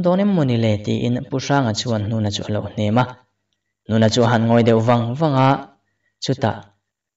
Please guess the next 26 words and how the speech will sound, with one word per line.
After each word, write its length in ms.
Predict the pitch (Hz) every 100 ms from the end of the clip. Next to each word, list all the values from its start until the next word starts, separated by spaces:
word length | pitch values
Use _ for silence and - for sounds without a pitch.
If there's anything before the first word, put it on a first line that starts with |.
| -
pu 80 | 120
hrang 300 | - 135 117 107 127
ti 80 | 123
te 80 | 135 135 165 180
dai 200 | 175 127
la. 80 | 120 120 - _ _ _ _ _ 113
Mana 340 | 151 175 156 151 127
in 80 | 131
ina 180 | 151 151 156 151 156
lai 160 | 160 135
nen 220 | 113 110
kan 140 | 127 135
lo 60 | 139 127
len 140 | 113 113
dun 160 | 135 110
tum 140 | 120 110
khan 160 | 131 127 131
hetia 360 | 139 - 147 147 143
kan 120 | 120
hnamin 320 | 120 135 123 113
kol 160 | 135 135 131
phai 180 | 143 139 139
zol 160 | 139 139
kan 120 | 123 131
chhuah 200 | 120 110
sana. 180 | - 139